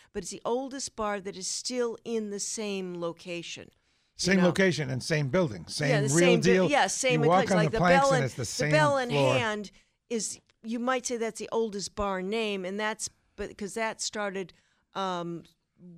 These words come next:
Speaker 1: very, like, in the seventeen hundreds and then moved to one location, then it's
Speaker 2: Yeah.
Speaker 1: moved to another location. So it's the same name, but it's not in the same spot.
Speaker 2: It's not the same
Speaker 1: Yeah,
Speaker 2: thing.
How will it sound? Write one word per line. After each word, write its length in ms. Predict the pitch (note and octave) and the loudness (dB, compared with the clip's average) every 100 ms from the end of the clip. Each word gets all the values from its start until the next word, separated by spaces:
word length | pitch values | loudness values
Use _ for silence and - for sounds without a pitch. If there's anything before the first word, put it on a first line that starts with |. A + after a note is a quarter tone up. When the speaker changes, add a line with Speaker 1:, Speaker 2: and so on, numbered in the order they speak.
| F3 E3+ | -20 -14
Speaker 1:
very, 720 | G#3 A#3+ B3+ A#3+ A3+ G#3+ G3+ | -4 0 0 0 0 0 -2
like, 200 | G#3 G3+ | -4 -6
in 80 | G3 | -6
the 60 | F#3 | -8
seventeen 440 | - A#3 G#3 G3+ | -6 -6 -6 -8
hundreds 480 | G#3 G#3+ G#3 G3+ - | -6 -6 -6 -6 -8
and 120 | F3+ | -10
then 120 | F#3 F#3 | -10 -8
moved 240 | G3 - | -8 -10
to 120 | F3+ | -14
one 300 | F3 G#3+ G#3+ | -8 -6 -6
location, 640 | G#3 G3+ G#3 G3+ - F#3+ F3+ | -8 -10 -10 -10 -10 -10 -10
then 100 | E3+ | -2
it's 60 | |
Speaker 2:
Yeah. 180 | C3 B2+ | 2 2
Speaker 1:
moved 120 | A#2+ G2+ | 2 -2
to 60 | |
another 240 | F#3 G#3 G#3 | -6 -6 -8
location. 400 | G3+ G3+ - - - - | -10 -10 -12 -16 -20 -10
So 160 | - B3 | -4 -4
it's 120 | G#3 | -2
the 40 | |
same 400 | A3 D#4 D4+ C4 B3+ | -2 0 0 0 0
name, 360 | B3+ A#3 A3 | 2 2 0
but 120 | G#3+ G3 | -4 -6
it's 100 | A3+ | -4
not 220 | A3+ - | -4 -4
in 260 | G3+ F#3 F3+ | -8 -8 -8
the 60 | |
same 460 | F3+ - G#3+ G3+ F3+ | -6 -6 -4 -4 -4
spot. 180 | - - | -4 -2
Speaker 2:
It's 60 | G#3 | 2
not 240 | G3 F#3 | 2 2
the 80 | D3+ | 0
same 260 | C3+ C3+ C#3+ | 0 0 0
Speaker 1:
Yeah, 80 | |
Speaker 2:
thing. 220 | F3 A#2+ | -2 -4